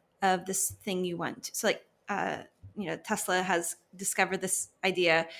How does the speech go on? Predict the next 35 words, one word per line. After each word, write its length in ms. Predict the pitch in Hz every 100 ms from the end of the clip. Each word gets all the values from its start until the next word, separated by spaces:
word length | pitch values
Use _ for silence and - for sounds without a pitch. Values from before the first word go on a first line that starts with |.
| - -
um, 340 | 196 180 180 -
and 120 | 208
designed 360 | 208 196 175 190
it 40 |
and 120 | 185
thought 160 | 185 180
of 80 | 180
it 60 |
on 140 | 180 175
his 160 | 175
own, 240 | 190 180 180
and 80 | 185
he 100 | 185
really 220 | 185 185
wants 240 | 175 -
to 80 | 214
make 180 | 208 208
it, 100 | 214
but 140 | 202 - - - -
he 300 | - 262 254
needs 260 | 254 247 -
some 120 | 220
time 220 | 220 202
to 80 | 190
test 340 | - 214 -
it 120 | 208 -
out 240 | 175 -
first 460 | - 220 294 294 -
before 260 | - 202
knowing 260 | 196 165 175
if 60 | -
it's 140 | -
a 40 |
good 140 | - 175
idea. 440 | 170 196 165 139